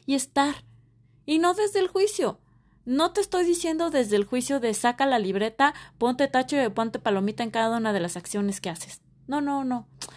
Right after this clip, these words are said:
Ni son calificaciones, ni estamos en la escuela, ni nadie te está viendo, ni nadie me está viendo, porque esta plática mucho ya me la estoy haciendo yo a mí. Es, es, es preguntarme,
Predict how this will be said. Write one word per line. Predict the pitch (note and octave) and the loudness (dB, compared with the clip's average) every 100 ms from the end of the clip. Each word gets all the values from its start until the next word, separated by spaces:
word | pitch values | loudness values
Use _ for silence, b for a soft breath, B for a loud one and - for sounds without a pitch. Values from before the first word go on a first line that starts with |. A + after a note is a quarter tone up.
| B B | B B
Ni | A#3 C4+ | 0 2
son | F#4 | 2
calificaciones, | G4+ G4+ C4+ A#3 G#3 B3 C#4 | 0 0 0 -2 -2 0 -2
ni | B3+ | -2
estamos | G#3 C4 C4 | -2 -2 0
en | G3+ | -4
la | |
escuela, | F3 A3+ B3+ C4+ | -2 -2 0 0
ni | B3 | 0
nadie | C#4 D#4 | 0 -2
te | D4+ | -4
está | D4 D#4 | -4 -2
viendo, | E4 E4 B3 G3 | -2 -4 -6 -6
ni | G#3 A#3+ | -4 0
nadie | C#4+ E4 D4 | 0 2 2
me | A#3+ D4 G#4+ | 4 4 4
está | E4+ - G#3 | 0 0 -2
viendo, | F#3+ F3 A#3 | -2 -4 -4
porque | G#3+ G3 G#3 | -6 -4 -4
esta | G3+ G#3 | -4 -4
plática | G3 A#3 A#3+ D4+ F4 | 0 -2 -2 -4 -4
mucho | C#4 A#3+ E4 E4 | -2 -2 -2 -2
ya | D#4 B3 | -2 -2
me | A3+ | -2
la | E3+ | -4
estoy | - A3 | -2 -4
haciendo | G3+ A#3+ C4 | -4 -4 -4
yo | C4+ G#3+ | -2 0
a | F3+ | 0
mí. | F3 - b b b b b b b b b | -4 -12 b b b b b b b b b
Es, | D4 D#4+ D4+ - - _ _ _ _ _ _ _ _ | -2 0 -2 -6 -12 _ _ _ _ _ _ _ _
es, | D#4+ - _ _ _ - | -6 -6 _ _ _ -6
es | D#4+ | -6
preguntarme, | - D#4 B3 G3 F#3 E3 - | -2 0 0 -2 -4 -8 -12